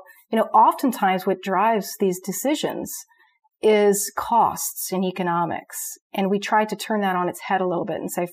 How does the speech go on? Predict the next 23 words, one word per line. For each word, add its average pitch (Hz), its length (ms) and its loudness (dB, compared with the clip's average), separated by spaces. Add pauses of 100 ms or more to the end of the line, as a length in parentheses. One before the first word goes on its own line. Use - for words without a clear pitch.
"Forget 202 340 -2
about 214 320 -2
costs, - 320 -4
forget 190 280 0
about 185 200 -2
economics. - 520 -8
Maybe 220 260 2
let's 247 260 -2
start 202 340 2
with 185 380 0
environmental 202 640 4
equality, 190 720 2 (100)
right? 196 440 2
Let's 196 200 -2
find 202 300 2
out, 190 180 4
let's 202 220 2
start 220 260 4
with 190 220 0
jobs. 180 500 2
Let's 185 220 0
start 208 320 4
with, 185 300 2